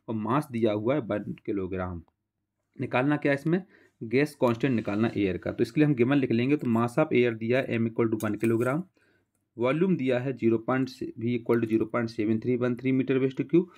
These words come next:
निकालना क्या इसमें, गैस कांस्टेंट निकालना है। इसके आधार पे फिर हमको एक आगे दिया हुआ है, नेक्स्ट दिया है, "If pressure and temperature of air are ten bar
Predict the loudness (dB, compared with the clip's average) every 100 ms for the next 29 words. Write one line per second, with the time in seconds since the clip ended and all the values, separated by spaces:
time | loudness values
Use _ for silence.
0 | -20 -16 -10 -2 0 0 0 -2 0 -4
1 | 0 0 0 -2 -8 -8 -2 -2 -2 -4
2 | -6 -4 -6 -8 -14 _ _ _ -20 -20
3 | -14 -4 -2 4 4 4 0 0 0 0
4 | 0 -2 -2 2 2 2 0 2 2 2
5 | 2 2 2 0 -4 -8 _ _ _ _
6 | _ _ -6 -6 -4 0 2 2 0 -2
7 | -2 _ -4 -4 0 2 2 2 0 0
8 | 0 2 0 2 0 0 -2 _ -10 -8
9 | -10 _ -8 -4 -4 -2 -2